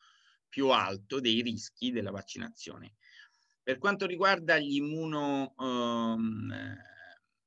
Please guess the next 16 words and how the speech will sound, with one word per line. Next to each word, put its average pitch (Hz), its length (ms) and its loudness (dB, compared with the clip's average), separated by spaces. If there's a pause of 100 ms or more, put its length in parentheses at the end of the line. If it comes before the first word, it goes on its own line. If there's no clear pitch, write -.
depressi, 117 600 0
quindi 104 240 -2
le, 107 240 0
le, 107 340 -4
che 120 180 -8
possono 120 360 -2
essere 110 480 2 (220)
vuoi 127 360 2
per 139 140 2
la 113 100 2
malattia, 107 580 2
ma 98 160 -2
soprattutto 113 680 -6
per 104 160 -6
le 104 120 -4
terapie 104 640 -2